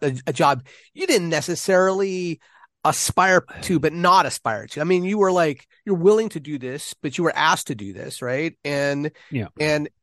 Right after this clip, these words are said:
Speaker 1: like, it's not like, it wasn't on your, you know, you know, things to do, you know,
Speaker 2: No.
Speaker 1: I, I
Speaker 2: Goals of
Speaker 1: someday
Speaker 2: my life.
Speaker 1: Goals of your life.
Speaker 2: No.
Speaker 1: But I think that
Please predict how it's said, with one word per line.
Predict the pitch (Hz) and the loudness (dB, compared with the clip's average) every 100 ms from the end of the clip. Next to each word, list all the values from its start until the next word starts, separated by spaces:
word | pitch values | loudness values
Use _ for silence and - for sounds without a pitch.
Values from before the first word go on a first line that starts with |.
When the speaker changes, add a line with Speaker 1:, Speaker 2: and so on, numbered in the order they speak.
| _ | _
Speaker 1:
like, | 165 143 156 | -2 -2 -2
it's | 147 - | -6 -2
not | 156 135 | 0 0
like, | 139 139 | -2 -4
it | 185 | 0
wasn't | 180 180 180 | 0 0 0
on | 160 151 | -2 -2
your, | 143 135 127 131 | -4 -4 -6 -8
you | 139 | -8
know, | 117 120 117 117 - _ _ _ | -4 0 0 -2 -8 _ _ _
you | 123 | -4
know, | 110 | -4
things | 110 - 156 151 - | -6 -4 -4 -4 -6
to | 123 | -8
do, | 127 127 123 120 113 110 113 _ | -4 -2 -2 -4 -8 -12 -16 _
you | 117 113 | -14 -8
know, | 104 104 | -4 -4
Speaker 2:
No. | 110 87 | -4 -6
Speaker 1:
I, | 127 135 127 - | -2 -2 -2 0
I | 143 151 | 0 4
Speaker 2:
Goals | 147 139 135 | 6 6 4
of | |
Speaker 1:
someday | 139 117 | 2 2
Speaker 2:
my | 120 | 2
life. | 113 113 104 104 - - - | 2 2 0 -4 -10 -20 0
Speaker 1:
Goals | 170 175 175 | 2 4 2
of | 175 | -2
your | 180 | -2
life. | 139 120 127 - _ - | -2 -4 -6 -10 _ -10
Speaker 2:
No. | 107 | -4
Speaker 1:
But | 196 | 2
I | 214 | 2
think | - 277 262 | 2 -2 -2
that | 262 214 | -2 -2